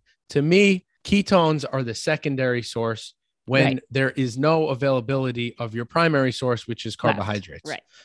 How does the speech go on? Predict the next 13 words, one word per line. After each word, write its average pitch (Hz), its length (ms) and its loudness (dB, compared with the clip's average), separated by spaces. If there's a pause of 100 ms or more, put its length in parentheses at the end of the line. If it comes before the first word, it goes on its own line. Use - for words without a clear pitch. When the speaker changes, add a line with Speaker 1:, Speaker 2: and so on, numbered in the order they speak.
Speaker 1:
So 139 560 4
that 180 300 0
to 185 120 0
me 147 320 4
tells 131 400 0
us, 120 300 -2 (280)
okay, 107 420 -4 (200)
we're, 127 480 2 (420)
it's 139 280 0
important 160 420 0
to 151 80 -2
have 131 240 -2
carbohydrates. 135 720 -2